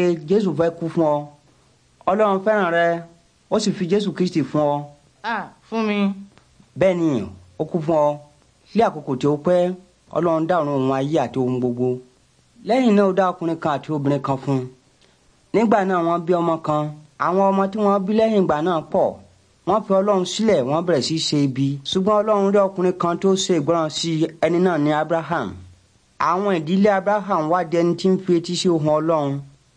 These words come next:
Speaker 1: Ọlọ́run fi òfin fún wọn. A kọ àwọn òfin náà sí ara òkúta ńlá méjì. Ọlọ́run wí pé bí ẹ bá ṣe àìgbọràn sí òfin yìí, ẹ ó jìyà. Èyí jẹ́ òfin Ọlọ́run. Ọlọ́run wí pé, "Èmi nìkan ni Ọlọ́run òtítọ́.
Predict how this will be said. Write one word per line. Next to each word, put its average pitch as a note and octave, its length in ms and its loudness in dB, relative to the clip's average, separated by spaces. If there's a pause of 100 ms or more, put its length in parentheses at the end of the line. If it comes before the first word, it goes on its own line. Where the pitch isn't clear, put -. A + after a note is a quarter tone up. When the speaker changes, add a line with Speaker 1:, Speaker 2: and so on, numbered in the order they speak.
(120)
Speaker 1:
Ọlọ́run F3+ 360 0
fi F3+ 140 -4
òfin D3 340 0
fún D3+ 200 0
wọn. C3+ 180 0 (880)
A F3+ 140 4
kọ F#3+ 140 0
àwọn E3 320 2
òfin E3 280 2
náà F3+ 180 2
sí F3+ 160 -2
ara E3 200 4
òkúta D3+ 420 -4
ńlá E3 260 2
méjì. E3 440 0 (920)
Ọlọ́run G3+ 380 2
wí A3 100 -4
pé G#3 300 4
bí G3 120 0
ẹ G3+ 120 6
bá G#3 160 2
ṣe G3+ 240 -2
àìgbọràn E3+ 400 0
sí - 160 -2
òfin D#3+ 300 2
yìí, B2 300 2
ẹ D3 100 2
ó E3+ 100 0
jìyà. E3 360 0 (760)
Èyí D3+ 260 -4
jẹ́ G#3+ 140 2
òfin E3+ 260 0
Ọlọ́run. E3+ 480 2 (920)
Ọlọ́run G3 360 2
wí G#3 120 -4
pé, G3+ 180 2 (840)
"Èmi F#3+ 260 2
nìkan F#3 300 2
ni G3 160 4
Ọlọ́run F#3+ 380 2
òtítọ́. F3+ 580 0